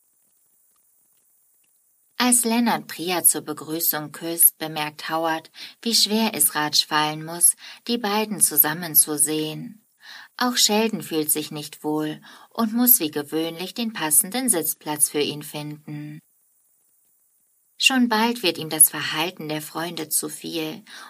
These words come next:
und er verlässt die Wohnung, um bei Penny in der Cheesecake Factory vorbeizuschauen.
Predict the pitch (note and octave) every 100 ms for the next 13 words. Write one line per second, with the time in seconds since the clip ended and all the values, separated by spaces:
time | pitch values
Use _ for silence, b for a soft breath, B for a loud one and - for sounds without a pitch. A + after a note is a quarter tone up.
0 | - C4 C4+ - F3 E3 D#3 F3+ F#3 -
1 | D#3+ D#3 D#3 D#3+ D#3+ - A#3+ B3 B3+ B3
2 | G3 E3+ F3 - A#3 C#4 - F#3 D#3 -
3 | D#3 D3+ D3+ D3 D3 D3+ D3+ D3+ D3 D3
4 | D3+ - D3+ - D3+ D3+ D3+ D#3